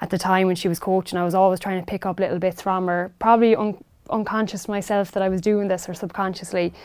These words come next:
um, watching what she was doing and picking up little ideas and things like, uh, not even around her drills and, and games that she did, but just around how she dealt with the players and that. So, um,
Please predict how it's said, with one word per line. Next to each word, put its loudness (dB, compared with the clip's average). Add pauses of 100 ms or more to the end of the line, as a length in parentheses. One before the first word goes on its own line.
(280)
um, 0
watching 2
what -4
she -4
was -2
doing 2
and -4
picking -8
up -6
little -2
ideas -2
and -6
things -6
like, -2
uh, -4
not 2
even 2
around -2
her -4
drills 0
and, -6
and -8
games -4
that -8
she -10
did, -4
but -6
just -4 (420)
around 2
how -2
she -4
dealt 2
with -16
the -6
players -2
and -2
that. -2
So, 2 (480)
um, 0